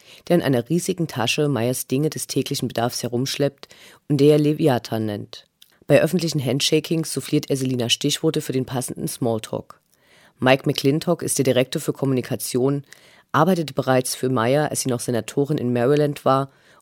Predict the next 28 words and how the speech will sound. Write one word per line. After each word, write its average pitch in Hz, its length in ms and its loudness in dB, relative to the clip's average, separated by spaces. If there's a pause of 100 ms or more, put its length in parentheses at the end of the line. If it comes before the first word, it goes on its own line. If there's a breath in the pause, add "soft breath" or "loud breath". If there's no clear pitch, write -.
und 156 100 -6
leitete 160 320 4
ihre - 180 -2
Präsidentschaftskampagne. 113 1300 -2 (680)
Wie 175 180 2
Selina 127 400 2
Meyer 123 320 2
mit 143 140 -2
seiner 127 180 0
Hilfe 135 420 0
auf 131 120 -4
dem 135 100 -2
dritten - 300 -8
Platz - 320 -2
landen 139 260 -2
konnte, 135 380 -2
ist - 260 -4
uns 160 100 -2
schleierhaft. 110 680 -2 (400 soft breath)
Denn 165 100 4
McClintock 156 580 2
macht 127 200 -2
eher 127 140 2
den 120 200 -4
Eindruck 143 420 -2
des - 120 -8
klassischen 135 480 -2
Bummelstreikers, 139 880 -2